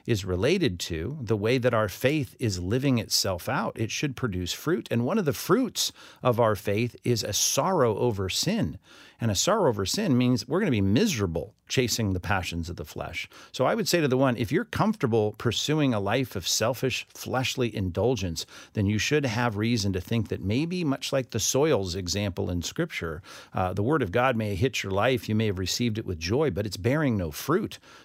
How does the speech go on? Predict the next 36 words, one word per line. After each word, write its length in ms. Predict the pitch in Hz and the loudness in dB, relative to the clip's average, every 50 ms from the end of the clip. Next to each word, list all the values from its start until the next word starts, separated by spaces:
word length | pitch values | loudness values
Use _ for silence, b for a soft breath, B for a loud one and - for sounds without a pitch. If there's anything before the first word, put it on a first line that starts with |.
| B | B
because 300 | B 120 107 - 120 101 | B -2 2 2 0 2
the 80 | 98 104 | 0 -2
reality 500 | 92 95 98 107 117 143 151 143 117 98 | 0 0 2 2 2 2 2 2 0 0
of 100 | 92 82 | -4 -4
your 160 | 85 85 82 | -6 -8 -8
heart 440 | 85 - - 151 196 208 160 - _ | -8 -6 -2 0 0 0 0 -2 _
is 220 | - 113 107 90 98 | -4 -4 -4 -2 0
not 180 | 120 120 - | -2 -2 -2
right 220 | 117 120 120 120 117 | -2 -2 -2 -2 -4
before 340 | 113 101 - - 113 101 92 | -6 -6 -4 -2 -2 -2 -2
God. 340 | 92 110 104 104 101 98 | 0 0 0 0 -2 -2
The 80 | 85 92 | -4 -4
Spirit 440 | - - - - - 131 139 123 104 | -4 -4 -4 -2 -2 0 0 0 -2
of 80 | 92 | -4
God 240 | 95 95 90 90 87 | -4 -4 -4 -4 -4
has 120 | 92 87 90 | -6 -6 -6
not 160 | 95 - - | -6 -6 -8
regenerated 800 | 87 87 82 80 85 110 123 131 131 123 117 107 95 98 87 | -8 -8 -6 -4 -2 0 2 2 2 2 0 0 -2 -2 -2
you, 220 | 90 92 92 92 85 B B B B B | -2 0 0 0 -2 B B B B B
and 140 | 104 95 92 | -4 -2 0
I 100 | 113 123 | 0 0
would 220 | 117 117 101 87 | 0 0 -2 -2
be 140 | 87 104 101 | -2 -4 -4
definitely 600 | 87 90 - 113 120 117 - 120 113 92 92 90 | -6 -4 -2 0 0 0 0 -2 -4 -2 -4 -6
concerned. 640 | 87 - 92 90 80 - - - 87 80 - 82 87 | -6 -4 -4 -4 -4 -4 -4 -6 -6 -6 -8 -8 -4
We 120 | 95 117 127 | 0 0 2
don't 180 | 165 202 247 | 2 2 0
just 300 | 170 180 175 - - - | 2 0 0 0 -2 -6
put 240 | - - 160 160 - | -4 0 0 0 0
an 120 | - 127 117 | 0 0 0
insurance 500 | 113 104 95 - - 135 127 110 101 - | 2 0 0 0 0 0 0 0 -2 -6
policy 500 | - - 120 113 110 98 92 - - 98 | -6 -2 0 0 0 0 -2 -2 -2 -2
in 100 | 92 87 | -2 -2
our 120 | 90 90 | -4 -4
back 280 | 76 - 98 95 - - | -4 -4 -4 -6 -6 -4
pocket 440 | - 113 101 92 - 95 87 - | 0 0 0 0 -2 -6 -8 -8